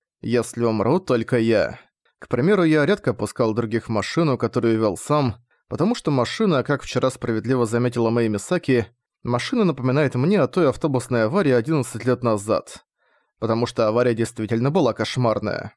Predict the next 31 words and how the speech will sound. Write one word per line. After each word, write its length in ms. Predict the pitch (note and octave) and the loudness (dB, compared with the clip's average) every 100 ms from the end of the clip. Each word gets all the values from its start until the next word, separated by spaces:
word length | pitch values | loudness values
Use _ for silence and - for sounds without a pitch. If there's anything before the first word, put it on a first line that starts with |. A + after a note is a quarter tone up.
| _ _ _ _ | _ _ _ _
Потому 380 | - G#2 B2+ D#3 | -4 -2 0 -2
что 300 | - B2+ A2 | 0 2 2
авария 420 | G#2+ D3 B2+ B2 | 2 2 4 2
была 300 | G#2 A2+ B2+ | 2 0 2
кошмарная. 960 | B2 G#2+ - A#2+ A#2+ G2+ D#2 - - _ _ _ _ _ | 0 -4 -2 0 0 -2 -6 -8 -14 _ _ _ _ _
Ту 200 | - C#3+ B2 | -2 0 2
жуткую 440 | B2+ C#3+ D#3+ C#3 | -2 -2 0 0
картину 460 | - A#2 - C3 C3 | 0 -2 -2 0 2
я 160 | A#2+ | 2
никак 340 | G#2+ G#2 G2+ C3 | 0 -2 -4 0
не 100 | D3 | 0
могу 260 | F#3 B2 | 2 0
забыть. 680 | G#2 A2+ G#2 G#2+ - - - _ _ _ _ _ | 0 -2 0 -2 -4 -18 -20 _ _ _ _ _
Никак 640 | G#2 G#2+ G2+ B2 B2+ A#2+ A#2+ | -4 -4 -2 0 0 0 -2
не 80 | |
могу 340 | A#2 A2 G#2+ B2 | 0 0 0 -2
забыть. 800 | A2 A#2 G#2 B2+ - - - _ _ _ _ - | 0 -2 0 -2 -2 -14 -16 _ _ _ _ -6
Как 200 | D#3 D3 | -4 0
бы 140 | C#3 | 0
осторожно 480 | B2+ - C3 D3 B2 | 0 0 0 2 2
я 160 | A#2+ | 2
ни 120 | A#2+ A2 | 2 2
вел, 480 | A2+ D3 B2 A2 - _ _ - | 2 2 2 0 -6 _ _ -4
риск 320 | C3+ A3+ - | -2 -2 -2
попасть 360 | A#2+ D#3+ F3 - | -4 -2 -2 0
в 60 | |
аварию 340 | A#2+ F#3 D3 A#2+ | 0 2 2 2
все 180 | - | 0
равно 260 | A#2 A2+ D3+ | 0 2 2
не 80 | B2+ | 2
нулевой, 640 | A#2+ A2 G#2 D3+ A#2+ G2 | 2 2 2 2 2 0